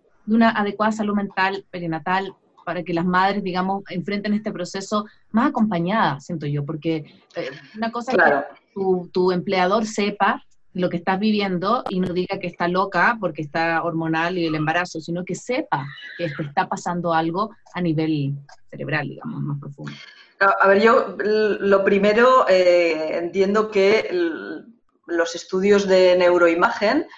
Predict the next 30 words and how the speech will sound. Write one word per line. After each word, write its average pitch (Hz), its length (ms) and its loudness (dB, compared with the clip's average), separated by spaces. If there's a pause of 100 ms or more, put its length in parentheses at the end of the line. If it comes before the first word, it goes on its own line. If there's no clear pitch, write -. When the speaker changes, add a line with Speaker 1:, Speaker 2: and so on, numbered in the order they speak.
(180)
Speaker 2:
nos 175 240 -4
acercan, 196 720 2
eh, 160 640 2
a - 120 -2
comprender, 175 760 2 (220)
eh, 175 140 -6
mejor 185 420 2
cómo 185 280 2
se 196 140 -4
especializa 180 680 0
el 147 80 -6
cerebro 156 400 -6
humano 156 340 0
durante 156 220 0
Speaker 1:
Ujú. 156 60 -6
Speaker 2:
el 151 60 -2
embarazo, 147 480 0 (160)
¿eh? 208 60 -2
Para 143 200 0 (140)
Speaker 1:
Ujú. - 80 -8
Speaker 2:
facilitar 151 520 -2
el 156 80 -2
vínculo, 170 520 2
la 156 160 0
crianza, 160 560 0
la 151 100 -4
supervivencia 156 720 -4
de 147 40 -2
la 143 60 -4
especie, 160 540 -6